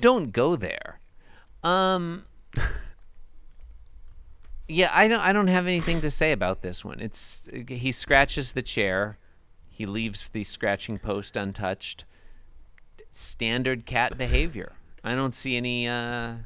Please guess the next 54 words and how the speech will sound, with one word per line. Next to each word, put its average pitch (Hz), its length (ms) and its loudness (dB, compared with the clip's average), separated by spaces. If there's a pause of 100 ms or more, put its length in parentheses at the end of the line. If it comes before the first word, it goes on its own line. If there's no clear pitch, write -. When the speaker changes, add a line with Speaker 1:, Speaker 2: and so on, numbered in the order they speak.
(600)
Speaker 1:
yeah, 120 200 -4
I 113 60 -2
guess. 117 140 -2 (300)
You 185 100 6
know 220 160 12
how, 214 160 10
Speaker 2:
It's - 140 2
Speaker 1:
you 160 80 12
know 156 60 12
Speaker 2:
normal. 202 160 12
Speaker 1:
how 220 120 8
they 196 140 8
say, 170 360 8
you 147 100 2
know 151 80 6
how 156 100 6
they 143 140 6
say 131 280 4
it's - 260 -2
funny 127 340 2
because 110 360 -2
it's - 240 -4
true? 120 360 -4 (1500)
Speaker 2:
This 123 200 6
one's 123 180 6
funny 120 240 8
because 98 340 4
it's - 160 -2
not 110 220 6
true? 170 280 6 (280)
Speaker 1:
I 151 140 6
was 143 200 2
going 143 180 6
to 117 80 2
say 120 180 6
it's - 180 0
true, 143 280 4
Speaker 2:
Oh, - 40 8
Speaker 1:
but 147 120 8
Speaker 2:
it's - 100 4
Speaker 1:
it's 139 80 10
Speaker 2:
not 147 200 10
Speaker 1:
not 123 120 8
Speaker 2:
funny 120 200 8
Speaker 1:
funny. 117 100 8
Speaker 2:
because 101 300 6
Speaker 1:
It's - 60 4
Speaker 2:
it's, 165 40 8
Speaker 1:
not 175 260 10
Speaker 2:
yeah. 190 120 8
Speaker 1:
funny 151 260 8
despite 135 640 6
being 117 280 4
true. 101 400 2